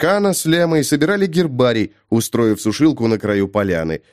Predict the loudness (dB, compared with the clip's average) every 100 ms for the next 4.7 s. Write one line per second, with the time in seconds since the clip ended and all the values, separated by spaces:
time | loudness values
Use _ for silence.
0 | _ -2 2 2 2 0 -2 2 2 2
1 | 0 0 2 2 0 0 0 0 0 0
2 | 0 2 0 0 -2 0 0 -2 -2 -2
3 | -2 0 2 2 2 0 0 2 2 2
4 | 0 -4 -2 -2 -2 -8